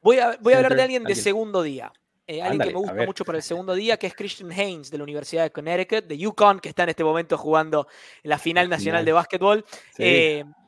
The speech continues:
Speaker 1: eh, fue el guardia derecho de uconn en dos mil veintitrés y tuvo un buen año, pero no es por eso que lo proyecto para el segundo día, porque de hecho, si uno se tiene que fijar en el tape, si uno se fija en sus números, en su tamaño corporal, mide apenas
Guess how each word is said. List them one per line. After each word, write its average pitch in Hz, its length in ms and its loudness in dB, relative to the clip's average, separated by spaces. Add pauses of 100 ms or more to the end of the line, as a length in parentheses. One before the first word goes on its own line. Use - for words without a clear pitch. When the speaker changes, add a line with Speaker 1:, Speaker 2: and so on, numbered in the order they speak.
(140)
Speaker 1:
eh, 190 200 -2
fue 220 180 2
el 240 60 2
guardia 233 320 4
derecho 214 340 0
de 190 180 -2
uconn 208 280 -4
en 156 100 -12
dos 151 100 -6
mil 175 200 -10
veintitrés 175 560 -6
y 160 140 -20
tuvo 180 200 -6
un 160 120 -10
buen 175 180 -2
año, 233 380 -4 (260)
pero 175 200 0
no 233 80 0
es 220 80 -4
por 190 220 -2
eso 170 260 -4
que 151 120 -8
lo 147 100 -4
proyecto 147 420 -10
para 143 140 -10
el 139 60 -14
segundo 151 320 -10
día, 143 160 -8
porque 147 240 -12
de 170 140 -6
hecho, 180 280 -4 (300)
si - 160 -12
uno 190 100 -6
se 160 100 -10
tiene 180 160 -8
que 160 80 -4
fijar 175 280 -6
en 165 80 -6
el 147 160 -10
tape, 190 300 0
si - 120 -14
uno 156 100 -10
se 147 120 -14
fija - 220 -12
en 143 80 -14
sus 143 180 -18
números, 160 400 -8
en 147 80 -12
su 160 160 -10
tamaño 185 420 4
corporal, 180 460 2
mide 160 180 -4
apenas 151 340 -6